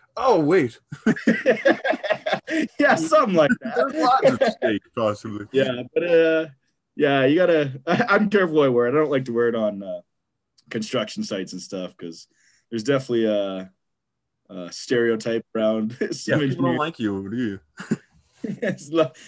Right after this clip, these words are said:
Speaker 2: like, "Oh, like, the iron ring on, hey?" Like
Speaker 1: <laughs> Here we go.
Speaker 2: <laughs> Yeah.
Speaker 1: So,
Speaker 2: And, "Oh, he's gone. Let's not listen to what he said." <laughs>
Speaker 1: um, 'cause, like, I've worked all different jobs and stuff, and anytime the engineer,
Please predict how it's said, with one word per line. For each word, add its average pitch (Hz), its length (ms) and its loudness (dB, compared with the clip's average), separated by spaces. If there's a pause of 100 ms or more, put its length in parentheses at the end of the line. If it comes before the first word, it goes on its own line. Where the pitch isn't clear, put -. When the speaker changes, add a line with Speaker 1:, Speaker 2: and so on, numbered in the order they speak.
(140)
Speaker 2:
like, 143 220 -2
"Oh, 160 300 6
like, 135 320 0
the 143 140 0
iron 160 180 4
ring 156 280 0
on, 117 220 0
hey?" 127 280 0
Like 117 340 -2 (120)
Speaker 1:
<laughs> - 80 -20
Here 127 460 0
we 143 160 4
go. 113 360 0 (680)
Speaker 2:
<laughs> - 0 -
Yeah. 185 840 0 (500)
Speaker 1:
So, 185 240 0
Speaker 2:
And, 214 120 -4 (240)
"Oh, - 60 4
he's 170 120 2
gone. 214 140 2 (120)
Let's 190 300 -4 (380)
not 185 360 0
listen 180 220 -2
to 185 40 -6
what 180 100 0
he 175 40 -8
said." 170 480 0
<laughs> - 1000 -6
Speaker 1:
um, 143 500 2 (920)
'cause, 147 160 -2
like, 160 120 0
I've 170 200 2
worked 170 220 -2
all 156 180 -2
different 139 460 -6
jobs 127 400 0
and 120 100 -12
stuff, 113 340 -4
and 117 240 -8
anytime 131 720 -8
the 117 160 -6
engineer, 120 840 -6